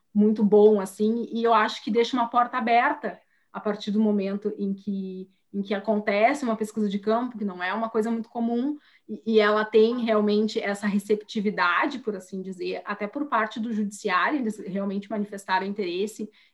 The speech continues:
em, em receber a pesquisa formalmente pra poder analisar. Isso é muito precioso, porque o que a gente quer na academia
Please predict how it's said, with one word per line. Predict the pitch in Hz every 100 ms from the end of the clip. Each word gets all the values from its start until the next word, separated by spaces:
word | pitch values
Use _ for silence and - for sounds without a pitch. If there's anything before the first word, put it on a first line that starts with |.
| -
em, | 196 196
em | 202
receber | 196 202 202 185
a | 208
pesquisa | 233 226 - 214 240
formalmente | 240 220 214 202 185 185 285 311 - - _ _
pra | -
poder | 185 196 190
analisar. | 190 180 185 180 165 226 294 _ _ _ -
Isso | 220
é | 339
muito | 302 320 -
precioso, | 381 311 226 180 180
porque | 202 208
o | 208
que |
a | 214
gente | 262 262
quer | 311 269
na |
academia | 330 339 277 240 226